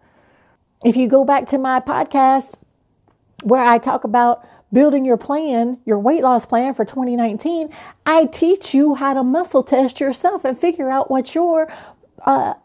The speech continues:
ideal body, wh-, what your subconscious says your ideal body weight is. Your subconscious, your body knows what its happy, healthy weight is.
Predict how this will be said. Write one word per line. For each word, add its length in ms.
ideal 380
body, 300
wh-, 280
what 200
your 120
subconscious 800
says 280
your 200
ideal 340
body 280
weight 240
is. 300
Your 360
subconscious, 800
your 160
body 360
knows 440
what 420
its 200
happy, 500
healthy 320
weight 340
is. 380